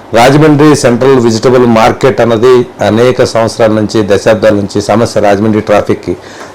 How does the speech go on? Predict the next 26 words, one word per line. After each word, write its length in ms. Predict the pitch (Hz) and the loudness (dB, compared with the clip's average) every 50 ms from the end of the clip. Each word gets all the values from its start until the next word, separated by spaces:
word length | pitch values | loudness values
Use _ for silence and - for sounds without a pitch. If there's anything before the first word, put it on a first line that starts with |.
| - 95 | -8 -2
దాన్ని 280 | 110 110 123 135 139 | 0 2 2 2 4
కూడా 180 | 127 139 135 135 | 4 4 2 2
తరలించడంలో 680 | 135 - 123 113 123 131 127 117 120 117 120 123 123 | 2 2 2 2 2 2 2 0 0 0 2 2 2
కీలక 360 | 117 - 117 123 127 123 123 | 2 2 2 2 2 2 2
భూమిక 440 | 120 107 110 120 123 131 123 120 120 | 2 2 2 2 2 2 0 2 2
వహించిన 480 | 113 110 104 113 123 120 110 123 117 120 110 - - - - - - - - | 2 2 2 2 2 0 0 0 0 0 0 -2 -4 -12 -20 -20 -14 -4 0
రాంబాబు 480 | 107 107 113 123 127 131 131 117 113 123 | 2 2 4 4 4 4 4 4 4 4
గారు 480 | 127 143 175 180 175 160 147 127 127 | 4 4 4 4 4 2 2 0 -2
ఇటీవల 420 | 110 107 104 131 135 135 135 127 123 | -2 -2 0 2 2 4 4 4 4
ఆ 60 | 117 | 2
మార్కెట్ 500 | 107 110 110 110 110 - 127 113 - - | 2 2 2 0 0 0 -4 -4 -2 -2
తరలింపు 360 | 120 110 107 117 113 110 104 | -2 0 0 0 0 0 -2
కార్యక్రమానికి 600 | 107 - 110 110 107 95 - 101 110 110 104 - | -2 0 0 0 0 -2 -4 -2 0 0 0 -2
శ్రీకారం 460 | - 101 104 101 - 117 110 110 110 104 | -2 -2 -2 0 0 0 0 0 0 -2
చుట్టి 220 | 107 - - 123 | -2 -2 0 0
ఎమ్మెల్యే 320 | 110 104 107 107 110 110 | 2 2 2 2 2 2
గారి 140 | 107 110 104 - 110 | 2 0 0 0 -2
చేత 180 | 104 - - | -4 -2 0
చేయించారు. 440 | 104 104 104 101 - 104 101 - 160 - - - - - - - - - - - - 113 | 0 0 0 0 -2 -4 -4 -4 -6 -14 -14 -20 -20 -20 -20 -20 -20 -20 -18 -4 0 0
అదేవిధంగా 720 | 123 135 143 151 143 147 147 151 151 165 170 170 175 - - - - - - - - - - - - - - - 120 | 2 4 4 4 4 4 4 4 4 4 4 4 2 0 -2 -10 -20 -20 -20 -20 -20 -20 -20 -20 -20 -18 -6 -4 -4
ఒక 320 | 120 - 131 123 117 113 - - - | 0 2 2 2 2 0 0 0 0
పార్టీ 280 | 139 147 151 - 175 | 0 0 2 2 2
అంటే 600 | 165 170 170 165 151 143 131 151 147 143 139 135 | 4 4 4 4 4 2 2 2 4 4 4 2
తెలుగుదేశం 600 | - - - 139 131 143 151 156 156 151 147 139 | 0 0 0 2 2 4 4 4 2 2 0 0
పార్టీ, 300 | 104 - 110 - - 117 | 2 2 0 0 0 -2
ముఖ్యంగా 680 | 113 120 117 - - 151 147 139 143 135 135 135 127 | -2 -2 -4 -2 -2 0 2 4 4 4 4 2 2